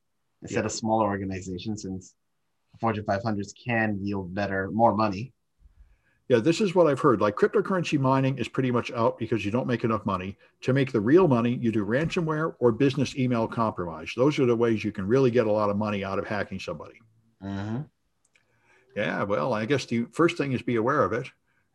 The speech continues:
Speaker 2: I would, uh, I would think segmenting your network would be a good way to limit the harm.
Speaker 1: Yep.
Speaker 2: Yeah.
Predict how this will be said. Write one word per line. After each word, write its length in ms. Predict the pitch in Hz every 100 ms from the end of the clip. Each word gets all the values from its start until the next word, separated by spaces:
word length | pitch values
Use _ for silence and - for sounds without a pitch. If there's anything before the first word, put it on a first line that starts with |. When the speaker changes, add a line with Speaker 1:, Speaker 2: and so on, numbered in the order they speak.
| _
Speaker 2:
I 180 | 104 110
would, 280 | 113 110 104
uh, 220 | 98 95 - _ -
I 80 | 127
would 160 | 131
think 180 | 170 165
segmenting 480 | - 160 156 147 131
your 100 | 120
network 440 | 147 101 80 -
would 100 | 101
be 120 | 107
a 40 | 98
good 140 | 113
way 120 | 110
to 80 | 101
limit 240 | 104 104 92
the 100 | 95
harm. 340 | 90 80 87 _ _ _ _ _ _ _ _ _ _ _ _ _ _
Speaker 1:
Yep. 240 | 120 127 - _ - - _ _ _
Speaker 2:
Yeah. 240 | 92 82